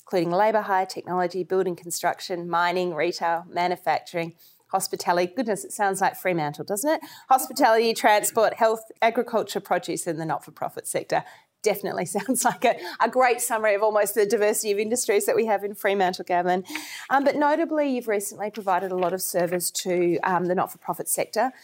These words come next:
advising on and implementing a corporate restructure for a large Indigenous organisation, uh, to assist obtaining charitable status and being recognised as a deductible gift recipient,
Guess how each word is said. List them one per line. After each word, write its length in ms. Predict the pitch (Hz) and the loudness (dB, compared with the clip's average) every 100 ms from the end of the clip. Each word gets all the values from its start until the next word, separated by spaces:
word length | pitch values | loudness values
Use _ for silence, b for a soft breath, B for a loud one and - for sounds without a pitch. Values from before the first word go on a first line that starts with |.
| B B | B B
advising 520 | 196 202 196 196 208 | -2 2 2 2 0
on 260 | 180 175 175 | 2 0 0
and 160 | - 185 | -2 -4
implementing 500 | 156 190 170 160 175 | -6 -8 -8 -8 -10
a 60 | |
corporate 320 | - 185 - | -8 -8 -6
restructure 460 | - 160 - 175 - | -4 -4 -2 -2 -4
for 140 | - | -6
a 40 | 175 | -2
large 240 | 160 156 | -2 -2
Indigenous 480 | 175 180 214 208 202 | -6 -8 -6 -8 -4
organisation, 880 | 190 196 185 170 175 175 - 175 170 B B B | -6 -2 -4 0 -2 0 -4 -4 -6 B B B
uh, 100 | 190 | -4
to 140 | 185 202 | 0 0
assist 360 | 170 - 175 | 0 -2 -4
obtaining 440 | 180 170 - 160 160 | -4 -8 -4 -4 -4
charitable 420 | - 165 160 165 | -4 -4 -4 -8
status 640 | - - 208 240 294 285 - b b - | -8 -2 0 0 -4 -6 -10 b b -12
and 80 | 196 | -2
being 220 | 175 180 | -2 0
recognised 640 | 170 170 180 156 160 - | -2 -4 -6 -4 -4 -6
as 120 | 165 | -8
a 60 | 170 | -6
deductible 580 | 165 165 127 - 170 151 | -6 -8 -10 -10 -12 -8
gift 280 | 196 196 | -8 -8
recipient, 600 | 214 - 233 240 247 262 | -8 -8 -6 -4 -2 -2